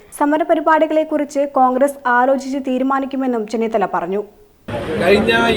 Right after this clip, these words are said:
Speaker 2: എൽ ഡി എഫ് ഗവൺമെന്റ് കാലത്ത് കേരളത്തിൽ ഏറ്റവും വലിയ അഴിമതിക്ക് കളമൊരുക്കിയ സംഭവമായിരുന്നു ബ്രൂവറികളും ഡിസ്റ്റിലറികളും അനുവദിക്കുക.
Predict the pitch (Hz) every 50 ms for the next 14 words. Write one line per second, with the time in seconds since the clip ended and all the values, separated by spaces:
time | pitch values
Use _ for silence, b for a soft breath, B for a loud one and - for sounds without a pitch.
0 | - - 185 185 175 - - 180 196 202 - - - - 104 104 - 175 170 170
1 | - - - 151 - 180 185 - - 185 190 190 202 202 196 202 214 202 - 196
2 | 185 - 214 220 - - - - 208 214 208 220 208 180 - - - - - -
3 | 175 196 202 202 208 208 202 208 220 240 214 220 233 233 233 226 226 233 233 233
4 | 226 - 247 208 202 202 208 214 202 196 - 208 196 196 202 208 - - 202 -
5 | - - 254 254 262 254 247 233 226 214 208 190 175 175 175 185 220 - 233 226
6 | 202 190 185 185 202 202 190 175 165 170 185 190 190 190 185 185 - - 175 -
7 | - - - - - - - - - - - - 139 135 139 139 - - - -
8 | - - - - - - - - 117 120 - 120 - 156 175 190 202 220 220 214
9 | 208 208 202 202 208 208 196 175 170 135 - - 170 160 160 165 170 165 156 139
10 | 135 135 139 139 135 - - - 131 135 123